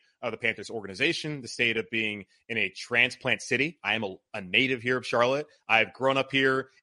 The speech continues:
and I've gone to plenty of games growing up. And every time the Cowboys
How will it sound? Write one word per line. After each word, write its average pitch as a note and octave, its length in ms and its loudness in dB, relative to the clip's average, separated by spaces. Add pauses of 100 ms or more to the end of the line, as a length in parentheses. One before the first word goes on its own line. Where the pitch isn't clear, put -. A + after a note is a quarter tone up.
and G#2+ 360 2
I've A2 180 2
gone A#2 160 4
to G2 80 -4
plenty C#3 240 -2
of C3 80 -4
games B2+ 280 0
growing B2 300 2
up. A2+ 220 2 (400)
And G#2 280 2
every C3 280 4
time D3+ 220 6
the D3+ 40 2
Cowboys C#3 640 2